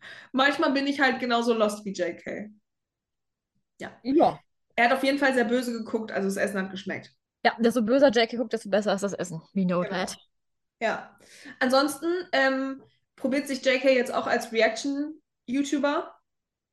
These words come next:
Speaker 2: Ja, stimmt.
Speaker 1: In, in noch nicht so ganz ausgeprägt. Es gab mich noch einen zweiten V-Live,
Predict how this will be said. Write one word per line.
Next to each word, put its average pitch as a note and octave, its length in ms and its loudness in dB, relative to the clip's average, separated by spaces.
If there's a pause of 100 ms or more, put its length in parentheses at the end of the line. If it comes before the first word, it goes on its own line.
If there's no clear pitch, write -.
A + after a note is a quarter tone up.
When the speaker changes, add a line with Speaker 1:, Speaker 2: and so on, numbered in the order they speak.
(120)
Speaker 2:
Ja, A#3 180 0 (340)
stimmt. F#3 340 -8 (440)
Speaker 1:
In, C4 300 0
in C4 160 0
noch C4+ 180 0
nicht C#4 200 -2
so C#4 100 -4
ganz A#3+ 240 0
ausgeprägt. C#4 880 -4 (280)
Es A#3+ 100 -10
gab C4 160 2
mich C4+ 100 -2
noch C4+ 120 -4
einen C4 100 -8
zweiten C4 400 -2
V-Live, C4+ 400 0